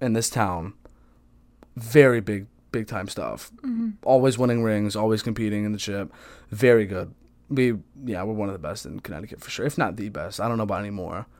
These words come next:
Speaker 1: but they did have a dynasty, which was pretty wild. S-, but, th-, I mean, that's an exception in terms of crowd rocking. How can you explain to a casual person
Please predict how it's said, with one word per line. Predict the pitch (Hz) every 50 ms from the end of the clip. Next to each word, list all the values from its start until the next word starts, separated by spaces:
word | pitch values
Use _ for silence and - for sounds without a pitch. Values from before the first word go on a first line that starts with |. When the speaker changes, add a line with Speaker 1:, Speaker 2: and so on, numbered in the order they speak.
| _ -
Speaker 1:
but | - 113
they | 143 139
did | 127 139 143
have | 139 135 107
a | 110
dynasty, | 101 107 98 95 95 92 - - 95
which | 98 110 120
was | - 135 -
pretty | - 160 143
wild. | 123 113 110 104 90 101 101 - - - - - - - - - - -
S-, | - -
but, | 127 120 131 123 120 - - _ _ _ _ _ _ _ _ - -
th-, | - 131 -
I | 127 135
mean, | 135 135 123 117
that's | 113 131 135 139 - 127
an | 120
exception | 117 - - 123 110 120 123
in | 120 110
terms | - 120 110
of | 113
crowd | 113 - - 110 104 107
rocking. | 110 110 117 117 123 127 - 135 143 147 - _ - - - - _ _ -
How | - 143 139 151 175
can | 165 - 208 208
you | 196 190 190 190 190 185 156 - - - - - - _ _ _ _ _ _ _ - - - - - - -
explain | - 147 - - - - 147 135 135
to | 123 - 131 123
a |
casual | - - 127 110 110 107 113 113 104
person | - - 110 95 - - 76 76 73